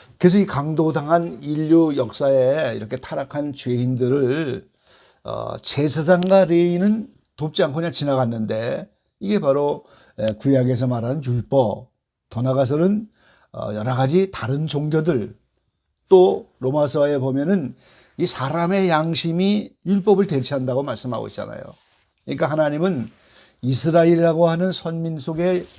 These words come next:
율법을 주시고 이제 개혁되어서 예수님이 오고 복음이 올 때까지 율법을 통해 죄를 깨닫는 것처럼 오늘, 에, 타 종교 또는 개인의 양심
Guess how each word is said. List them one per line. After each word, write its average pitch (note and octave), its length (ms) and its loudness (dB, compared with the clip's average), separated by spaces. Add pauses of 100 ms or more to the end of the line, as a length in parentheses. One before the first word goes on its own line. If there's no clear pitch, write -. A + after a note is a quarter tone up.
율법을 D#3 460 -2
주시고 D#3 720 2 (400)
이제 D#3 400 4
개혁되어서 C#3+ 1040 0
예수님이 D3+ 580 -2
오고 D#3 400 2
복음이 D#3 380 0
올 E3+ 120 -2
때까지 F3 600 -4 (200)
율법을 F#3 480 4
통해 F#3 280 -2
죄를 F#3 280 -2
깨닫는 D3+ 380 -4
것처럼 C3+ 600 -6 (520)
오늘, E3+ 500 2 (420)
에, - 200 -6 (100)
타 D#3+ 400 -2
종교 C#3 800 4 (140)
또는 C#3 260 -6
개인의 C#3 460 -4
양심 B2 680 -2